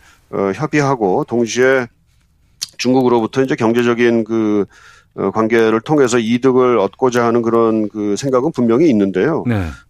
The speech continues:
Speaker 1: 최근에 그 중국으로부터의 위협에 대해서 일본이 훨씬 더 민감하게 반응을 하는 측면이 있는 것 같습니다.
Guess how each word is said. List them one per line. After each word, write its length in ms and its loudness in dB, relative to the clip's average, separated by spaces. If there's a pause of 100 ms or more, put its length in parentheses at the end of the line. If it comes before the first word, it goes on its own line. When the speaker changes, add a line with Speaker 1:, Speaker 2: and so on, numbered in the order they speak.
(140)
Speaker 1:
최근에 640 0
그 140 0
중국으로부터의 1040 0
위협에 580 0
대해서 260 0
일본이 460 -2
훨씬 300 -6
더 100 -2
민감하게 500 2
반응을 380 0
하는 380 -2
측면이 340 -2
있는 180 -2
것 140 -18
같습니다. 640 -12